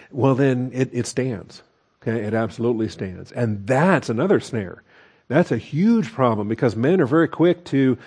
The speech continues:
just clam up if they don't know what to say. And, uh, and just, well, you know, and so they don't want the confrontation, or, oh, they don't want, so they just don't say anything.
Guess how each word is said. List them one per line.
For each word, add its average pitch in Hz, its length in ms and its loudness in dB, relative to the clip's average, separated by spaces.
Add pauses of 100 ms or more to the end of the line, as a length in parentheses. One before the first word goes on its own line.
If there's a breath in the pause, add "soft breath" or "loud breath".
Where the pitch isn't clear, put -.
(280 loud breath)
just 135 280 2
clam 139 360 0
up 151 200 4
if 117 120 -6
they 127 80 2
don't 131 120 4
know 127 80 2
what 123 140 2
to 110 80 -2
say. 131 320 -2 (560 soft breath)
And, 120 500 0
uh, 120 40 4
and 113 320 0
just, 120 260 2
well, 120 500 2 (360 loud breath)
you 131 160 -2
know, 113 260 0
and 117 160 0
so 123 120 2
they 117 60 2
don't 127 140 4
want 131 100 0
the 123 80 0
confrontation, 127 800 0
or, 113 60 -4
oh, 120 340 2
they 113 120 0
don't 120 180 0
want, 120 240 -4
so 123 160 4
they 120 120 2
just 120 320 -2
don't 131 200 -2
say 127 200 -2
anything. 151 400 0